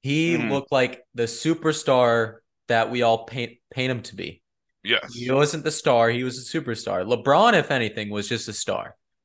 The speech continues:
Speaker 2: Yeah,
Speaker 1: He,
Speaker 2: yeah, yeah.
Speaker 1: he
Speaker 2: Fifteen
Speaker 1: had
Speaker 2: and ten was embarrassing.
Speaker 1: And then he had five turnovers in the first half.
Speaker 2: Mm-hmm.
Speaker 1: That's gonna hurt all the time.
Speaker 2: Yeah.
Speaker 1: All the time. I, the bench didn't show up 'cause you're having Troy Brown Junior have quality minutes.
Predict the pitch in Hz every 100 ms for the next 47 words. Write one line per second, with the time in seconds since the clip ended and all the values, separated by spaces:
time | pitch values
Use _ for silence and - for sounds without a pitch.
0 | _ 117 120 110 98 92 87 85 - -
1 | - - 143 127 127 110 123 113 113 113
2 | 98 92 87 - - 95 92 85 76 85
3 | 71 _ _ 139 160 170 160 - - 147
4 | 147 147 147 135 113 101 101 101 101 -
5 | 98 98 85 - _ _ _ 104 107 104
6 | 107 107 _ _ - 139 160 170 - 147
7 | 120 98 110 87 - _ _ _ _ _
8 | - 170 143 113 110 - - _ _ _
9 | _ 92 85 - 196 165 120 113 90 71
10 | - 107 120 120 123 120 120 120 117 _
11 | _ _ _ _ _ _ _ _ _ _
12 | _ _ _ _ 123 151 180 196 - 147
13 | 131 - 131 107 98 101 - 110 127 120
14 | 143 135 120 - 147 160 156 139 139 113
15 | 117 110 104 98 113 113 - - 131 131
16 | 120 107 92 76 90 -